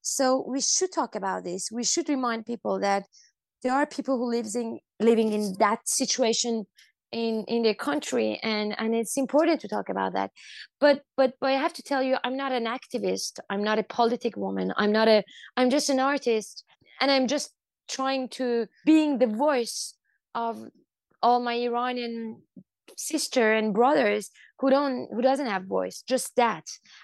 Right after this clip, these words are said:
Uh, what is great is that I can see that all the Iranian artists who live,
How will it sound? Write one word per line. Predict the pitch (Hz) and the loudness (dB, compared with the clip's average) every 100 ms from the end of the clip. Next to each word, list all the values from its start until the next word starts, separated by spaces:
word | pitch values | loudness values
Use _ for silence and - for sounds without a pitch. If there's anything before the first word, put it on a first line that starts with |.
| _ _ _ - | _ _ _ -4
Uh, | 196 196 | 2 2
what | 208 240 | 4 4
is | 214 | 4
great | 185 233 226 220 | 4 2 2 -2
is | 208 | -6
that | 208 202 - | -6 -6 -6
I | 196 | -6
can | 214 | -6
see | 202 214 | -4 -2
that | 196 202 - _ _ _ | 0 0 -2 _ _ _
all | 240 247 247 | 0 2 2
the | 240 | -2
Iranian | 226 214 214 208 | -6 -8 -8 -8
artists | - 208 - 208 - | -8 -8 -8 -8 -2
who | |
live, | 208 202 | 0 0